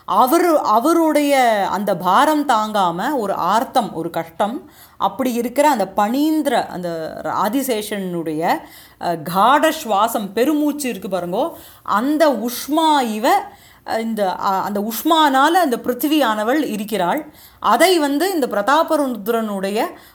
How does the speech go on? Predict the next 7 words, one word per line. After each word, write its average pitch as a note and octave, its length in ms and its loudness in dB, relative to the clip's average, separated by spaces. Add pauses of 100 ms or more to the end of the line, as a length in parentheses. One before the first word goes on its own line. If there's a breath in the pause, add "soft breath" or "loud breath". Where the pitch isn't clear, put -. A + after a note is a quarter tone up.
(140)
மகாபிஷேக C4 800 2
பயமானது, F#3+ 880 -2 (220)
அ, E3 400 -10
தண்ணியானது A#3 720 0 (380 loud breath)
குளிர E4+ 300 4
செய்து G3 280 -2
விட்டது. D3 400 -8